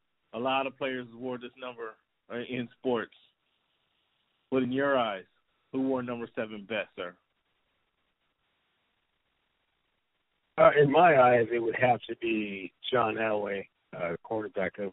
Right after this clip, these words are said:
Speaker 2: five Super Bowls, winner of two. Um, you know, took that to the front office and, uh,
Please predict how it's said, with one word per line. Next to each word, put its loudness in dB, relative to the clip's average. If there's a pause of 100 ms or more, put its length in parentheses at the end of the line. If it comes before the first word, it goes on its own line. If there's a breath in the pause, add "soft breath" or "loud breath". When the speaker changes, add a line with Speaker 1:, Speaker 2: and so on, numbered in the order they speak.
(140)
Speaker 2:
five 0 (200)
Super -14
Bowls, -2 (520 loud breath)
winner -2
of -10 (120)
two. 4 (720)
Um, -4 (500)
you -10
know, -14 (460)
took -14
that -4
to -6
the -6 (100)
front -4
office -2
and, -6
uh, -6